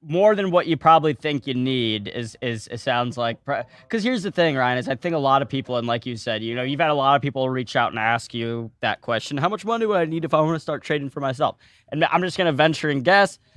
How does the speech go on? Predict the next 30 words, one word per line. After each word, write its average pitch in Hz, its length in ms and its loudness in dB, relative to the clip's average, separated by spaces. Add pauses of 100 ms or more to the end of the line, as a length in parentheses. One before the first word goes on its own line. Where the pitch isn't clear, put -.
(120)
maybe 233 200 2
you 262 80 2
were 247 100 2
getting 196 260 2
that 202 180 4
question 185 420 4
a 165 80 2
lot 160 220 6
more 165 240 4
a 139 40 4
couple 147 280 -2
years 139 280 0
ago, 127 240 2
you 120 120 0
know, 120 220 0
during 123 300 -6
covid 131 380 -2
when 120 140 -4
the 120 40 -4
markets 123 440 -2
were 123 80 -4
basically 117 420 -2
just 113 220 -6
going 117 260 0
up 104 200 0
and 110 60 -6
it, 98 100 -6
and 107 100 -8
it 110 100 -10
seemed, 120 400 -4